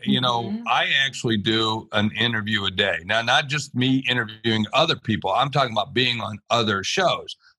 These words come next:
Speaker 1: I'm
Speaker 2: Mm-hmm.
Speaker 1: telling you, it pays off. It, there's no doubt about it. I get people who, I, I got two today who said, "Hey, I heard you on this. I heard you on this."
Speaker 2: Mm-hmm.
Speaker 1: And, you know, sometimes it's just a nice note, but other times it's, "Can you come speak?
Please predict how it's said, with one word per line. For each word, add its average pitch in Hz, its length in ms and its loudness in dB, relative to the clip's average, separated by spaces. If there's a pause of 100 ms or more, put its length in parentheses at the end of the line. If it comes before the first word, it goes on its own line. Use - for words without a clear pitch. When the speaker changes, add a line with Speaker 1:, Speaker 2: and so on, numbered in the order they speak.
(120)
Speaker 1:
I'm 185 220 2
Speaker 2:
Mm-hmm. 170 80 -2
Speaker 1:
telling 131 420 0
you, 87 160 -10 (160)
it 135 200 2
pays 104 280 0
off. 120 260 2 (160)
It, 135 300 0
there's 117 220 0
no 143 200 2
doubt 120 320 2
about 113 400 0
it. 85 120 -12 (500)
I 131 160 2
get 147 320 0
people 139 380 2
who, 123 220 0 (120)
I, 151 260 2
I 185 120 2
got 151 260 0
two 165 240 0
today 160 480 2 (440)
who 139 160 2
said, 139 300 2
"Hey, 151 180 0
I 170 200 4 (140)
heard 180 280 2
you 160 180 2
on 143 220 2
this. 127 280 0
I 120 160 4
heard 131 320 2
you 135 160 2
on 120 240 0
this." 110 360 -2 (360)
Speaker 2:
Mm-hmm. 208 100 0
Speaker 1:
And, 135 500 2 (100)
you 196 140 0
know, 170 100 4
sometimes 208 480 2
it's 143 140 0
just 160 180 0
a 143 80 2
nice 135 340 0 (100)
note, 160 240 2
but 131 120 0
other 196 220 2
times 156 300 2
it's, - 200 -4
"Can 120 240 0
you 110 80 2
come 107 240 0
speak? 202 440 0